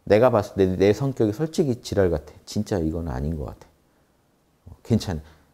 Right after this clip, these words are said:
근데 그걸 가지고 문제를 풀려면 당연히 문제가 계속 꼬이죠. 성령 안에서 하세요. 성령 안에서 내 에고를 쓰세요. 성령 안에서,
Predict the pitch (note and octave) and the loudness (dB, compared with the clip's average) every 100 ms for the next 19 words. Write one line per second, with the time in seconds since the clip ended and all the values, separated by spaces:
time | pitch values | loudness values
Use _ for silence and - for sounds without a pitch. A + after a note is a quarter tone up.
0 | _ - C#3+ - C#3 F#3 G#3 D#3+ C3+ A#2+ | _ 0 2 2 4 6 8 6 6 4
1 | B2 C#3 B2+ - D#3 A#2+ G2 - C#3+ C#3+ | 6 4 4 2 2 2 2 2 4 4
2 | G2 G#2+ G2 F2+ - A2+ B2 A#2+ A2 G2+ | 4 4 4 2 2 0 0 0 -2 -2
3 | C#2+ - _ _ _ _ _ _ _ _ | -8 -10 _ _ _ _ _ _ _ _
4 | _ - - _ - - G#3 G3+ G#2 E2 | _ -20 -20 _ -14 -2 2 4 4 2
5 | D#2+ - F2 D#2+ - - - _ - A3+ | 0 -4 -10 -10 -12 -14 -20 _ -2 2
6 | B3 C4+ F3 A2 F#2 F2+ E2 D#2 D2 E2 | 6 6 6 4 2 2 4 4 4 2
7 | D#2 D#2 - - D2+ - _ _ _ _ | 0 -2 -6 -12 -16 -18 _ _ _ _
8 | _ - - F3+ G3 D#3+ A2 E2+ D#2+ D2+ | _ -16 -6 0 2 2 2 2 0 -4
9 | B2+ D#3 | -8 -10